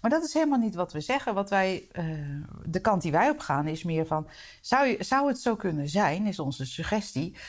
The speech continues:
dat elke ervaring, dus ook die van het hebben of zijn of zitten in een lichaam...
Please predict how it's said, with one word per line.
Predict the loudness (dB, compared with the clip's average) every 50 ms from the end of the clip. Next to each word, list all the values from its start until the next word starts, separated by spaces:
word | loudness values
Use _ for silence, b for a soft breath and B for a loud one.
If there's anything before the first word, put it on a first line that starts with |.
| B B B B B
dat | 0 0 0 0 2 2
elke | 4 4 4 4 2 2
ervaring, | 2 2 2 2 2 2 2 2 0 0 0
dus | 0 -2 -2 -4 -2
ook | 0 0 0 0 -4 -8 -4
die | -2 -2 -2 -2 -4 -4
van | -2 0 0 0 -2 -4
het | -6 -6 -6 -6 -6 -8 -6
hebben | -2 -2 0 0 0 0 -2 -2
of | -4 -6 -6 -8
zijn | -10 -6 -4 -2 0 0 0 -2 -4
of | -4 -6 -6
zitten | -6 -4 -2 -2 -2 0 0 -2 -2 -2 -2
in | 0 0 2
een | 2 2 4
lichaam... | 4 4 4 4 4 4 4 2 -2